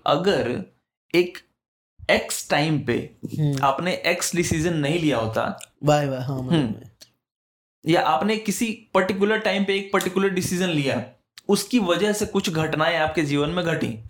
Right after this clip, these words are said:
Speaker 2: बिल्कुल।
Speaker 1: अगर आपने वो डिसीजन नहीं लिया होता, तो
Speaker 2: तो नहीं।
Speaker 1: चांसेस थे कि मल्टीपल घटनाएं घट सकती थी।
Speaker 2: हाँ, उसके अलावा और जो पॉसिबिलिटी,
Speaker 1: जो और पॉसिबिलिटीज थी, उन्हें हम वेव फंक्शंस कहते हैं।
Speaker 2: बिल्कुल।
Speaker 1: ठीक है?
Speaker 2: हम्म।
Speaker 1: तो जैसे मान लीजिए कि आप कल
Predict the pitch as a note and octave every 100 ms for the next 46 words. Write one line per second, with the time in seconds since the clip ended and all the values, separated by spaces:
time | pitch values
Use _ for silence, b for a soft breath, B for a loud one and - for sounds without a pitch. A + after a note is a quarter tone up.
0 | - C3+ C#3+ C#3 B2+ C3 C#3 D#3+ G#3 G3
1 | G3 G3+ G3 F#3 F3+ G3+ E3 G3 F3 C3+
2 | A2+ B2+ F3+ - - - F3 E3 E3+ D#3+
3 | D3 A3 - E3 F#3+ A3 B3+ B3 A3 D3
4 | E3+ F#3 G#3+ A#3+ G#3 F#3 F#3 F#3 F#3 E3+
5 | - - C3 A#2+ A#2 A#2 - C#3+ C3+ -
6 | _ _ _ _ G3 - F#3 E3+ E3 E3
7 | D#3+ C#3+ C3+ C#3 C#3+ C3+ C3+ D3 D#3 G#3+
8 | D#3+ F#3 F3+ F3+ F#3 D#3 D3+ D#3 D3+ F#3+
9 | G#3 G#3+ G3 D#3 F3+ F3+ - D#3 D3+ D#3+
10 | D3 - - - A#2 G#2+ - - B2 B2
11 | A#2+ B2 A2+ G2+ D#3+ F3+ F3 - _ -
12 | C3+ B2 A#2 E3+ D3+ D3 D3 D3 C3+ A2+
13 | C#3 - - C3+ C3 E3 F3 D#3 E3+ E3+
14 | C3+ C3+ D3 - F3